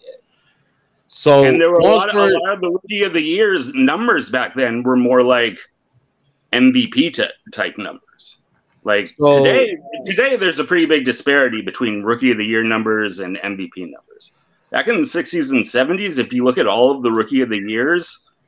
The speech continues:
Speaker 1: and then you look at the M V Ps, like, rookie of the years were tending to be, that's kinda like you're, you're hitting your prime. You know, you just came off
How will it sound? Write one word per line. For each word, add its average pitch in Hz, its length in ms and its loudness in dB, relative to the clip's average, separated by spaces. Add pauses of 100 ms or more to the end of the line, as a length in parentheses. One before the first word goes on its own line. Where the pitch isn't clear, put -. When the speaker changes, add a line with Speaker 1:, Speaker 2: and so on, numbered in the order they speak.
(180)
Speaker 1:
and 113 100 -2
then 117 140 0
you 113 100 0
look 117 140 0
at 120 80 -4
the 107 100 -2
M 113 140 -2
V 113 140 -4
Ps, 143 320 -2
like, 120 180 0
rookie 202 320 0
of 175 60 -2
the 127 100 2
years 117 580 2
were 113 200 -2
tending 127 440 0
to 98 80 -16
be, 110 300 -6
that's 113 200 -2
kinda 175 280 -2
like 107 240 0
you're, 101 380 -8
you're 98 280 -12 (140)
hitting 113 260 -4
your 82 120 -8
prime. 110 500 -2
You - 160 -10
know, 110 100 0
you 117 200 0
just 127 200 -2
came 131 240 4
off 135 260 4